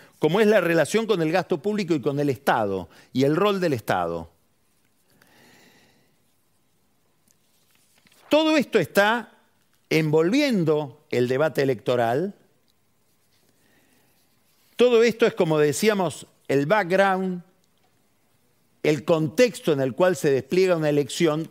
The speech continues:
con varios enigmas, sobre todo para el oficialismo. Uno de los enigmas,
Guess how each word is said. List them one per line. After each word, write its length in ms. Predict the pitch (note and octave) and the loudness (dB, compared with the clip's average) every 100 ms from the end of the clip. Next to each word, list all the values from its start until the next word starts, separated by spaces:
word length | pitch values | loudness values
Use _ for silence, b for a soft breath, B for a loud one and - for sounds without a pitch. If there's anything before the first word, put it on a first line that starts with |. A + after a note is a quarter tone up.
| - | -4
con 260 | F3 F3 | -2 0
varios 460 | G#3 A#3 A#3 F#3 - | 0 0 -2 -4 -6
enigmas, 560 | E3+ E3 F3 F#3 G3 F3+ | -2 0 -2 -2 -4 -2
sobre 300 | E3 C#3+ C#3 | -2 -2 -2
todo 320 | - F#3 E3 | -2 -2 0
para 180 | D3+ C3+ | -2 0
el 80 | C3 | -2
oficialismo. 880 | A2+ A#2+ A#2+ A2 G2 D#2 E2 D#2+ - _ _ _ _ b b b b b b - | -4 -4 -2 0 -2 -8 -12 -14 -18 _ _ _ _ b b b b b b -2
Uno 300 | B3+ D4 A#3+ | 0 2 2
de 60 | |
los 220 | F#3 C#3 D#3+ | 2 2 0
enigmas, 680 | E3+ F3+ D3+ D3+ F3 - | 2 0 0 -2 -2 -6